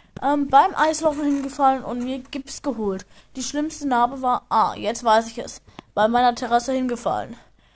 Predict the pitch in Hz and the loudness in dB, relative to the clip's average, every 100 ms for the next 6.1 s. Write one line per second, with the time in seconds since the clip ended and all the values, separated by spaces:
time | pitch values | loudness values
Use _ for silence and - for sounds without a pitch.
0 | _ _ - 233 269 269 226 240 262 233 | _ _ 2 4 4 4 2 2 0 -4
1 | 233 240 240 226 220 202 - - 208 196 | 0 -2 0 2 2 2 -4 -8 -2 0
2 | 214 220 - _ _ _ - 226 214 214 | 0 -2 -10 _ _ _ -10 -4 -2 -2
3 | 208 208 - _ _ _ _ - 220 214 | -6 -10 -16 _ _ _ _ -12 -4 -2
4 | 214 214 208 208 - 208 196 180 - - | -2 -2 -2 -4 -2 0 2 -2 -12 -20
5 | _ _ _ _ - - 294 302 285 - | _ _ _ _ -8 2 2 2 -2 -4
6 | - | -8